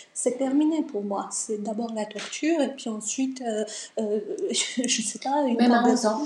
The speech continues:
Speaker 1: Même à onze ans, même à onze ans, hein. Il faut savoir qu'en Iran, euh,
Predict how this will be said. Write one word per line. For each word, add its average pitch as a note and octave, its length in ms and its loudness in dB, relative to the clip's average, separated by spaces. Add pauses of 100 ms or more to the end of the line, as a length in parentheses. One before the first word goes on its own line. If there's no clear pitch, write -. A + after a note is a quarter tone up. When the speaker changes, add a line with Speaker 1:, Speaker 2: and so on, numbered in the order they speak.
(160)
Speaker 1:
Même F#4+ 300 10
à F4 60 6
onze E4 300 6
ans, C4 220 2
même D4 260 6
à C#4+ 140 2
onze B3 200 2
ans, A3 120 -8
hein. C4+ 140 -6
Il F#4 60 -10
faut - 160 -4
savoir C#4 500 -6
qu'en A#3+ 540 -2
Iran, C#4 400 0 (360)
euh, C4 40 -2